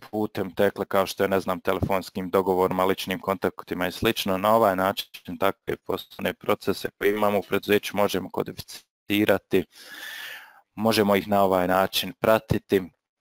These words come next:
a, pratiti njihovo izvršenje, dodjeljivati odgovorne osobe za sve poslovne procese koje imamo u firmi. Tako, e, dalje pratiti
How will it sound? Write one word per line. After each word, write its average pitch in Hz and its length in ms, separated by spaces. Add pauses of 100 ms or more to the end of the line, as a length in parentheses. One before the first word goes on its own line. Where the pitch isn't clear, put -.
(880)
a, 98 220
pratiti 110 300
njihovo 101 300
izvršenje, 101 720
dodjeljivati 101 960
odgovorne 95 680
osobe 107 600 (540)
za 101 280
sve 110 200
poslovne 101 520
procese - 420
koje 104 260
imamo 95 500
u 90 40
firmi. 98 460 (340)
Tako, - 220 (2750)
e, 104 380
dalje 104 280
pratiti 107 640